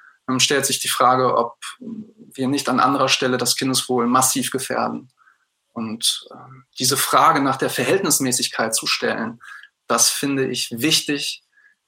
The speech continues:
gerade in diesen Zeiten. Und das halte ich für absolut legitim. Und wir werden diese Sch-,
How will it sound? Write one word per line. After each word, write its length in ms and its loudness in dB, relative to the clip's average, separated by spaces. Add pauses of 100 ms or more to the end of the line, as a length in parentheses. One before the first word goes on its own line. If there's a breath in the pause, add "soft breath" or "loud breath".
(160)
gerade 480 4
in 100 0
diesen 260 0
Zeiten. 600 -2
Und 500 -6
das 500 0
halte 260 -2
ich 140 -4
für 120 -2
absolut 340 0
legitim. 640 -2
Und 380 -4
wir 120 0
werden 240 2
diese 180 -2
Sch-, 240 -2